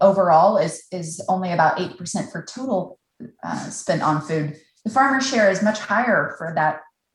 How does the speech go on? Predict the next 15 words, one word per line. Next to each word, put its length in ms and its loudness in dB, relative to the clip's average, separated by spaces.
food 200 -4
consumed 320 -6
at 80 -6
home. 300 -2
So 300 4
thirteen 500 4
point 280 2
four 340 2
percent, 500 -2
uh, 400 0
is 160 -4
the 60 0
farmer's 360 2
share 300 0
for 180 -14